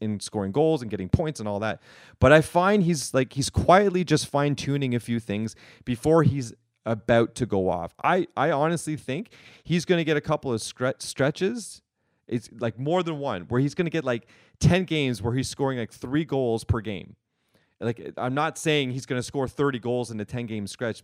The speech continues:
stretch, but what I'm saying is that at the end of that ten-game stretch,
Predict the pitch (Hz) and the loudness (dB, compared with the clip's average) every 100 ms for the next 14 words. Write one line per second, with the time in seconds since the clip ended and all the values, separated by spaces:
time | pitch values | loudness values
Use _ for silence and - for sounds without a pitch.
0 | _ - - 123 - 120 113 131 123 - | _ -20 -10 -10 -6 -4 -2 -2 -4 -2
1 | 151 151 123 113 110 110 123 135 151 135 | -2 -2 -4 -6 -8 -8 -8 -6 -4 -6
2 | 120 135 139 135 131 123 - - 123 180 | -6 -8 -8 -6 -6 -6 -8 -4 -4 -4